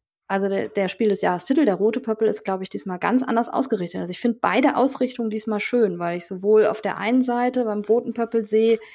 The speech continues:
ähm, das sind wirklich Spiele, die ich ganz schnell mit Nichtspielern, mit wenig Spielern und sonst was spielen kann.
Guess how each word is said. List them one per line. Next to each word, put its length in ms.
ähm, 300
das 160
sind 180
wirklich 260
Spiele, 440
die 200
ich 200
ganz 280
schnell 420
mit 260
Nichtspielern, 680
mit 180
wenig 320
Spielern 320
und 80
sonst 240
was 100
spielen 360
kann. 300